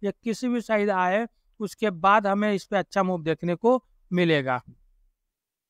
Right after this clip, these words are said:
पीसीआर को देखेंगे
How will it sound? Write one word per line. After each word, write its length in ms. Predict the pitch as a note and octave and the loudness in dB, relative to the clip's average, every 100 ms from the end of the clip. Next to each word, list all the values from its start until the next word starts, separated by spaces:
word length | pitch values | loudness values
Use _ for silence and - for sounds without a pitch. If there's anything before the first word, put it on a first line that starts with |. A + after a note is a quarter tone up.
| _ _ _ _ _ _ _ _ _ _ _ _ _ _ _ _ _ | _ _ _ _ _ _ _ _ _ _ _ _ _ _ _ _ _
पीसीआर 400 | A3 G#3 - A#3+ | -6 -6 0 -2
को 160 | A#3 A3+ | 0 -2
देखेंगे 560 | G#3 G#3 A3 G#3+ A#3 | 0 0 0 0 0